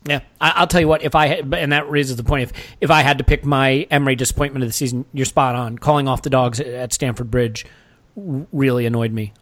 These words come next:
um, 'cause there was no need to do it. But anyway, uh, Clive, for you, who are the two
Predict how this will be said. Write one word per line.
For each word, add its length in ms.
um, 460
'cause 140
there 80
was 80
no 140
need 200
to 60
do 160
it. 160
But 140
anyway, 300
uh, 160
Clive, 420
for 140
you, 280
who 220
are 60
the 100
two 520